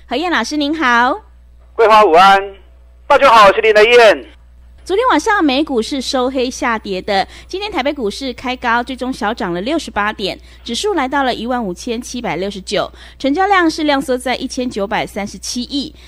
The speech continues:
Speaker 1: 是不是因为要放年假的关系呢？成交量也比较少，请教一下和燕老师，怎么观察一下今天的大盘呢？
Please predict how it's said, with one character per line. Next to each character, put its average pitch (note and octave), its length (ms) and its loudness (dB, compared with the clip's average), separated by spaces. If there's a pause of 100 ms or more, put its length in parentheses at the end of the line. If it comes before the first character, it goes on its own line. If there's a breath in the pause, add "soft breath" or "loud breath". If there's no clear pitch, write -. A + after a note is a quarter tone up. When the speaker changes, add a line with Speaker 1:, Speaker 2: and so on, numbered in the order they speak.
(120)
Speaker 1:
是 E4+ 120 -10
不 C#4 60 -8
是 D4+ 140 -8
因 D4+ 120 -2
为 D4 40 0
要 C#4 140 0
放 B3+ 180 -4
年 G3+ 180 -6
假 C#4+ 140 -4
的 A#3+ 100 -4
关 A#3 200 -6
系 B3 140 -8
呢？ A3+ 180 -6
成 G3+ 200 -6
交 A3 140 -6
量 A3+ 200 -2
也 F#3 80 -4
比 - 100 -14
较 G3+ 180 -8
少， - 400 -6 (220 soft breath)
请 F3+ 200 -10
教 A#3+ 180 -4
一 A3+ 40 -6
下 A3 140 -4
和 B3+ 100 -8
燕 G#3 160 -6
老 D#3+ 140 -4
师， A#3 260 -6
怎 G#3+ 160 -12
么 - 60 -10
观 D#4 180 -2
察 E4 140 -4
一 G#3 60 -4
下 G#3+ 100 -6
今 G#3 160 -14
天 G3+ 100 -10
的 F3+ 80 -10
大 F3+ 220 -6
盘 D3+ 260 -10
呢？ A3 220 -8